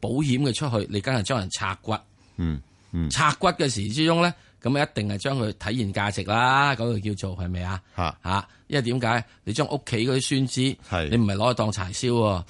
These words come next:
Speaker 2: 嚇。
Speaker 1: 你將佢拆咗做細件喎，
Speaker 2: 係。
Speaker 1: 啊，擺件喎。
Speaker 2: 啊，仲賣多啲錢添。
Speaker 1: 係嘛，係嘛，噉你就會係，
Speaker 2: 嗯。
Speaker 1: 你要做咗呢樣嘢啦。
Speaker 2: 嗯。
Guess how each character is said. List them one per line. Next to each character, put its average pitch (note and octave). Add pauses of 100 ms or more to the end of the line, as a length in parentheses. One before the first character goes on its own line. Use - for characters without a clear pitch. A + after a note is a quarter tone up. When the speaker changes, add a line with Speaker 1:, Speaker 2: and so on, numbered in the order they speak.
Speaker 2:
嚇。 E2
Speaker 1:
你 A#2+
將 C#3
佢 B2
拆 B2
咗 -
做 C#3
細 A2
件 G2+
喎， G2+
Speaker 2:
係。 F2
Speaker 1:
啊， -
擺 A#2+
件 A#2 (180)
喎。 G2+
Speaker 2:
啊， D#2+
仲 E2+
賣 E2+
多 G2
啲 G#2
錢 F#2+
添。 G2
Speaker 1:
係 A#2
嘛， A2
係 -
嘛， A2+
噉 B2 (100)
你 C3
就 A2+
會 G#2
係， G#2+
Speaker 2:
嗯。 G#2 (240)
Speaker 1:
你 G#2
要 G#2+
做 G2+
咗 G#2+
呢 B2+
樣 A#2
嘢 F#2
啦。 G2
Speaker 2:
嗯。 F2